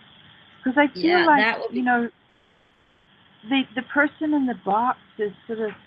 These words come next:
Speaker 1: I, I, I know you don't need another person to direct you. You know, you're talking about timelines before. And, um, I just feel like that connection of that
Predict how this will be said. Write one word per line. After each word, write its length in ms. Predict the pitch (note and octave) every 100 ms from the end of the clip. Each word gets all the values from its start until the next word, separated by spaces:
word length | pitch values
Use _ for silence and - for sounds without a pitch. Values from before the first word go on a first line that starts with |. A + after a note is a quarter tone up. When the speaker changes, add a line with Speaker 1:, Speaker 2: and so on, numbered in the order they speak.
| _
Speaker 1:
I, 100 | - -
I, 180 | G3+ G#3 -
I 20 | G#3+
know 420 | A3 A#3 A#3 A3 -
you 120 | G3
don't 300 | G#3 G#3 G3+ -
need 340 | F#3+ F#3+ F#3+ G3
another 300 | F#3+ F#3+ F#3 -
person 360 | F#3+ F#3 F#3 F3
to 120 | F3
direct 400 | D#3+ D#3+ D#3+ F3+ - -
you. 320 | G#3+ A3+ A3+ -
You 120 | F#3+
know, 80 | F#3
you're 180 | F#3 F3+
talking 300 | - F3 F3+
about 220 | F3 - -
timelines 560 | F3 F3 F3 F#3 F#3+ F#3+ -
before. 500 | G#3 G3 G#3+ A3 A#3+ _ _ _ - _ _
And, 420 | G3 F#3+ G3 F#3+ F#3 -
um, 380 | F#3+ F#3 F#3+ F#3 _ _ _ _ _
I 80 | G#3+
just 260 | G#3+ C4 B3 -
feel 240 | - B3+ A#3+
like 280 | A3+ G#3 G3+ - _ F3+
that 160 | G#3+ G#3 -
connection 480 | G#3 G#3 - G#3+ G3+
of 120 | F#3
that 160 | G3